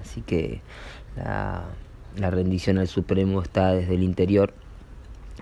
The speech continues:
y sé una lámpara para ti mismo, ilumina desde tu luz interior. Entonces, eh, esos avatares que hoy están cantando los mantras, que hoy están danzando como Krishna y Radha,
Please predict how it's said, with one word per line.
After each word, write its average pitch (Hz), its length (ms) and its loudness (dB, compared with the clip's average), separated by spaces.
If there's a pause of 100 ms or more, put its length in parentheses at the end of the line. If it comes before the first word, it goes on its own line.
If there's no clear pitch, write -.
y 87 720 2
sé 90 220 2
una 90 340 2
lámpara 90 520 4
para 87 160 2
ti 87 140 -2
mismo, 87 440 -2
ilumina 92 580 2
desde 87 260 -2
tu 90 180 -2
luz - 460 -4
interior. 90 440 -4 (2250)
Entonces, 101 760 4
eh, 95 840 4
esos 98 300 -2
avatares 95 920 2
que 90 600 2 (220)
hoy 95 340 2
están 92 720 2 (400)
cantando 95 560 2
los 92 160 0
mantras, 95 460 2
que - 140 -2
hoy 90 80 2
están 92 320 0
danzando 95 640 2
como 92 200 2
Krishna 95 320 0
y 92 60 4
Radha, 98 340 4